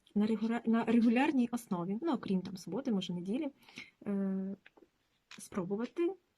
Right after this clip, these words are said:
регулярно розповідати про якийсь один продукт з каталогу. А почну я сімнадцятий каталог сьогодні з тканевих масок,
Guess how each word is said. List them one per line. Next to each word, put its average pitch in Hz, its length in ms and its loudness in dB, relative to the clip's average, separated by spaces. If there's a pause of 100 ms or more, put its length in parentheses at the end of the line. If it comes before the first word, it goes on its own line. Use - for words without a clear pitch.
(160)
регулярно 233 760 -2
розповідати 202 560 -8
про - 240 -6
якийсь 175 480 -6
один 190 420 -4
продукт 185 480 -10
з - 60 -16
каталогу. 160 380 -10 (1600)
А 226 40 -14
почну 269 360 -8
я 233 160 -4
сімнадцятий 196 500 -6
каталог 233 560 -8 (140)
сьогодні 254 640 2 (420)
з - 260 0
тканевих 277 560 -2
масок, 220 360 -2